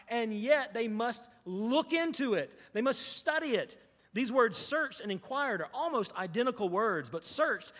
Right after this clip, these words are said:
carries this connotation of seeking with uninterrupted diligence,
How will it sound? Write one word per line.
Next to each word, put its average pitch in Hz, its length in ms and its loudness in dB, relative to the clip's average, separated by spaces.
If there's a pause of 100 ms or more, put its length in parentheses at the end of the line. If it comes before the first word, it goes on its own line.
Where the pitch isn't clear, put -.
(160)
carries 247 340 0
this 202 160 -2
connotation 226 600 0
of 147 80 -6
seeking 247 680 0 (160)
with 185 200 0 (100)
uninterrupted 220 1000 0 (200)
diligence, 143 680 -2